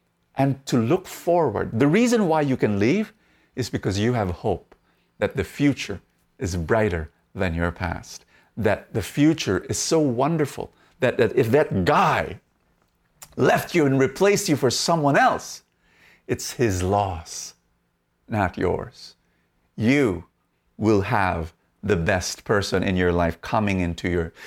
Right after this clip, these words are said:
you, you just believe in that, that your future is in the hands of God and you can trust it. Can we pray together? In the name of the Father, and of the Son, and of the Holy Spirit, in the mighty name of Jesus,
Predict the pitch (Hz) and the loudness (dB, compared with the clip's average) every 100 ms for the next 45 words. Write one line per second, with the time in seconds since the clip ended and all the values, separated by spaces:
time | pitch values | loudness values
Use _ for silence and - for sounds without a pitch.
0 | - - 160 180 170 139 170 - 113 143 | -14 0 2 2 0 2 0 0 2 4
1 | 131 165 196 151 107 92 - 110 - 120 | 6 4 4 2 0 -2 -2 -4 0 2
2 | 104 - - 151 170 - - 196 - _ | 2 -2 0 2 2 -2 -4 -4 -8 _
3 | _ _ - 104 117 95 - 131 139 123 | _ _ -6 0 0 0 0 0 0 2
4 | 127 110 98 - - _ _ - 101 95 | 0 0 -4 -6 -14 _ _ -6 -2 -2
5 | 95 90 - 87 - - 170 208 - 131 | -2 -2 -4 -2 -4 -2 0 0 2 2
6 | 127 117 120 117 - - - - 98 95 | 2 2 0 -2 -10 -18 -20 -6 0 2
7 | 95 87 - 101 101 104 98 87 - - | 2 0 0 2 2 0 -2 -4 -4 -2
8 | 101 95 87 92 117 107 104 - - 92 | 0 0 -4 -6 -4 -2 -4 -6 -4 -2
9 | 87 90 87 87 107 131 131 135 139 104 | 0 -2 -2 0 0 0 0 0 -2 -2
10 | 110 90 80 - | 0 -2 -2 -10